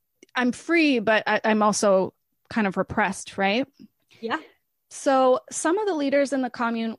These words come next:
Speaker 1: also weren't too pleased with Uschi's presence there either. This was because the media was, like, really wild about her at the time.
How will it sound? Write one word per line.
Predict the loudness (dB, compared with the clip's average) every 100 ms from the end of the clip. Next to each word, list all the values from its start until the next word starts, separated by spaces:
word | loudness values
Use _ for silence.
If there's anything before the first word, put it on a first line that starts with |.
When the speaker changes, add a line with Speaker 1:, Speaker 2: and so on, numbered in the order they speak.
| -2
Speaker 1:
also | -2 0 0 0
weren't | 0 -6 -8
too | -8 -8
pleased | -4 -4 -2 -2
with | -4
Uschi's | -2 -4 -4 -10
presence | -6 -2 -2 -4 -4
there | -2 -2 0
either. | -2 -2 -4 -4 -6 -12 _ _ _ _ _ _ _ _ -8
This | -6
was | -4 -4
because | -4 -2 -4 -2
the | -2
media | 0 0 0 2 0
was, | 0 -2
like, | -4
really | -2 -2 0 2 2
wild | 2 0 0 0
about | 0 -2 -2
her | -4
at | -4 -2
the | -6
time. | -8 -6 -4 -4 -6